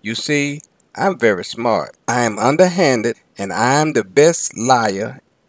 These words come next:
ever made. I'll do or say whatever it takes to keep you from God. Tammy died December thirty-first, nineteen ninety-nine,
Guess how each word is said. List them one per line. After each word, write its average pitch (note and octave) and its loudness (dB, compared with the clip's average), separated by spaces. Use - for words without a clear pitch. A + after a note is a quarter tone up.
ever B2 0
made. F#2 -2
I'll B2 2
do C3+ -4
or A#2+ 0
say F#2 -2
whatever A2+ 0
it D#3+ -6
takes A#2+ -2
to G2 -12
keep - -10
you C3+ -8
from C#3+ -6
God. E2+ -2
Tammy C3 2
died A2 4
December A#2+ -2
thirty-first, B2+ -4
nineteen A2+ -4
ninety-nine, A2+ -4